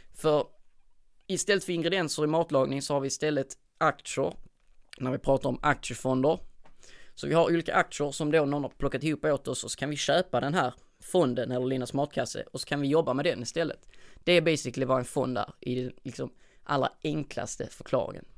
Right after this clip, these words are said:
Och därefter så kan vi dela upp fonder i två olika typer. Vi kan dela upp dem i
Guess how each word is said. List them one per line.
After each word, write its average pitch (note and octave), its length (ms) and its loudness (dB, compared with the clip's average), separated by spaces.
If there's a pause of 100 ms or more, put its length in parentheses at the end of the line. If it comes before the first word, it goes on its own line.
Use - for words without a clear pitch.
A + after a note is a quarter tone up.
(440)
Och - 180 2
därefter G#3 460 8
så - 100 -2
kan D#3+ 100 2
vi D3+ 60 4
dela E3+ 180 6
upp D3 100 0
fonder D#3+ 280 2
i C#3 40 2
två - 320 2
olika C#3+ 440 2
typer. - 500 -2
Vi C#3 60 -2
kan D3+ 120 0
dela E3+ 160 4
upp - 100 -4
dem C#3+ 140 0
i - 60 -6